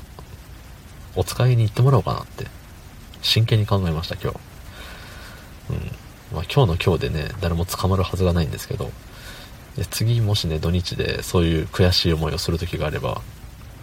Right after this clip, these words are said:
「ちょ、行ってきてよ」って。もう行き帰りの、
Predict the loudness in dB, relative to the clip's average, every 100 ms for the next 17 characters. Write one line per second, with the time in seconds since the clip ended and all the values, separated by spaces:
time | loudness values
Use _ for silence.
0 | -14 -6 -6 -4 -2 4 4 4 0 -4
1 | -8 -12 -12 -16 -18 -16 -16 -16 -16 -10
2 | -6 -4 -4 0 0 2 4 4 4 2
3 | 0 0